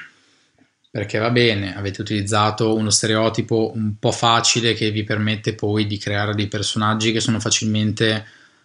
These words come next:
ricordabili dal giocatore, e effettivamente quello che dicevamo prima, cioè i personaggi tu te li ricordi, il fatto di associarli a un colore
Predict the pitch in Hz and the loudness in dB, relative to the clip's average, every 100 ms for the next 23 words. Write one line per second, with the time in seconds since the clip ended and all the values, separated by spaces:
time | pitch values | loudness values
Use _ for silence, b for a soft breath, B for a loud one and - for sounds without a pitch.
0 | b - 117 107 107 107 110 113 110 110 | b -4 -2 0 2 4 4 4 4 4
1 | 107 107 104 113 95 90 - 101 - - | 2 0 0 2 0 -4 -8 -8 -8 -6
2 | 95 98 104 95 92 90 101 101 107 107 | -4 0 0 0 -2 -2 -2 -2 2 0
3 | 90 92 - 92 - - 107 107 101 110 | 0 -2 -2 -2 -4 -12 -4 -2 2 2
4 | 101 98 107 104 104 123 113 101 101 107 | 2 -2 -2 0 0 2 2 2 2 0
5 | 113 - - 107 107 101 - 117 107 107 | -2 -4 -4 -2 0 0 2 0 0 0
6 | 117 107 101 101 - | 0 0 2 0 -4